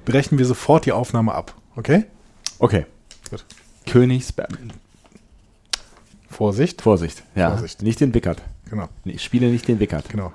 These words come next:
Speaker 1: Wickert hat nach zwölf Minuten sein Codewort gesagt, hat aber dann eine zweite Chance bekommen.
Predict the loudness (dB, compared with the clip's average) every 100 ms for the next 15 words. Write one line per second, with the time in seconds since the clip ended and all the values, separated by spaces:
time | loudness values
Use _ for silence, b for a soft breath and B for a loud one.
0 | -8 -2 4 4 2 -2 -2 -2 -2 -2
1 | -4 -18 _ _ -14 2 2 4 2 2
2 | 0 2 2 0 -4 -4 -6 -6 -4 -4
3 | -4 -2 2 2 2 0 0 -4 -8 -6
4 | -8 -8 -10 -10